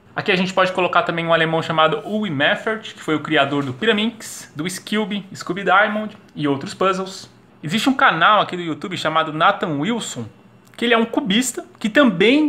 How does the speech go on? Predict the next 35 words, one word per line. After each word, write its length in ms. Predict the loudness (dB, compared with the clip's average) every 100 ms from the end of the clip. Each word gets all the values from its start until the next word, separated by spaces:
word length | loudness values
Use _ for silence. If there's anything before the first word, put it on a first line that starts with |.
| 0
desenvolve 580 | 0 2 6 6 6 4
novos 260 | 0 0
puzzles. 680 | -2 2 2 2 -4 -10 -16 -10
O 60 | 0
canal 300 | 4 4 4
dele 240 | 2 2
é 40 |
excelente. 720 | 2 2 2 2 0 -4 -8 -14 -8
Recomendo 420 | -4 -2 0 0
muito 320 | 0 0 -2
que 60 | -6
você 200 | -8 -2
vá 120 | 2
lá 100 | 2
dar 80 | 2
uma 160 | -2
visitada 480 | -4 -6 -2 0 0
pra 140 | -2 -6
você 200 | -8 -8
ver 220 | -4 -4
ele 140 | -4
criando 540 | -6 -2 0 0 0 -4
uns 440 | -4 -4 -4 -4
megaminx 680 | 0 2 2 0 -4 -8 -4
viajados 680 | 0 0 4 4 4 0
em 60 | -6
formato 380 | -4 0 0 -2
de 80 | -10
foguete, 840 | -12 -8 -2 0 0 0 -4 -8 -14 -20 -12 -4
uns 160 | -4
cubos 320 | -2 -2 0
impossíveis. 1000 | 0 -2 -6 -4 -4 -4 -4 -6 -12 -20 -20 _
É 80 | -2
bastante 480 | 2 2 2 -4 2
legal. 560 | 2 4 4 4 0